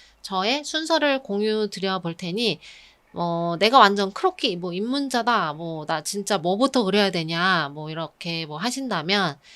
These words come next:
제가 지금 알려드리는 순서대로 한번 자료를 찾아서 연습해보세요. 처음 시작하실 때에는 사람 전신이 나온 사진 위주로 찾아서 그리시는 게 도움이 많이 되세요.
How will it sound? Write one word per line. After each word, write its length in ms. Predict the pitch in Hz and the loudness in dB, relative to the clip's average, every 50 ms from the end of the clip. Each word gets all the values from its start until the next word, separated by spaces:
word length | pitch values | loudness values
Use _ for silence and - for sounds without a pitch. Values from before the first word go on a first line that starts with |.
| - - - _ _ | -20 -20 -20 _ _
제가 480 | - - 208 196 202 202 196 196 196 196 | -10 -8 -4 0 2 2 4 4 4 2
지금 220 | 196 - 190 185 190 | 0 -2 -4 0 2
알려드리는 640 | 165 165 185 226 269 269 277 247 233 214 208 202 220 | 2 4 6 6 6 6 6 2 2 2 0 -2 -2
순서대로 680 | - 269 269 277 285 277 269 190 165 185 233 294 320 | -4 -6 -4 0 0 0 0 0 0 0 0 0 -2
한번 360 | 285 233 208 190 185 180 175 | -4 -8 -8 -6 -6 -6 -6
자료를 380 | 170 - 170 165 170 165 170 165 | -6 -6 -6 -6 -6 -6 -6 -8
찾아서 680 | - - 285 294 302 285 269 220 175 151 165 185 196 | -6 -6 -2 2 2 2 2 2 -4 -8 -8 -8 -8
연습해보세요. 880 | - 160 165 160 - - 156 143 _ - 240 240 226 214 170 156 139 131 131 _ _ _ _ _ _ _ _ _ _ - 539 - - - - _ _ - _ - - - - _ _ _ _ _ _ _ - - _ _ | -6 -8 -6 -6 -8 -10 -12 -14 _ -12 -12 -10 -10 -10 -10 -12 -12 -14 -18 _ _ _ _ _ _ _ _ _ _ 0 0 0 0 -8 -18 _ _ -20 _ -20 -20 -20 -20 _ _ _ _ _ _ _ -20 -20 _ _
처음 280 | - - 339 370 370 370 | -2 6 6 6 8 6
시작하실 600 | 359 359 - 370 370 - 349 339 - 330 302 - | 4 4 4 4 6 6 2 2 2 -2 -2 0
때에는 560 | 233 196 180 175 185 247 269 233 180 160 175 | 0 0 0 0 0 0 0 0 -2 -4 -8
사람 380 | - - 311 330 339 302 254 247 | -6 -2 2 2 2 2 0 -6
전신이 640 | - - 196 180 196 226 226 320 339 320 330 294 | -8 -6 -4 -4 -2 -2 0 0 0 0 0 0
나온 300 | 208 165 160 165 165 165 | 0 -2 -2 -2 -4 -4
사진 380 | 165 240 254 247 262 247 220 - | -4 -4 -4 -4 -4 -6 -6 -6
위주로 300 | - 165 160 - 160 165 | -8 -8 -8 -8 -10 -10
찾아서 600 | - - 240 269 - 277 269 262 262 254 254 240 | -8 -8 -6 -2 0 2 2 2 0 0 -2 -4
그리시는 520 | 233 - 185 185 190 180 - 202 190 185 175 | -4 -4 -6 -6 -4 -4 -4 -4 -4 -4 -6
게 80 | 175 175 | -6 -6
도움이 340 | - 185 202 226 254 233 196 | -4 -2 0 0 0 0 0
많이 220 | 165 156 165 165 | -2 -4 -6 -6
되세요. 600 | - 151 139 - 165 151 151 151 156 151 135 131 | -8 -10 -8 -8 -8 -6 -6 -8 -8 -10 -10 -14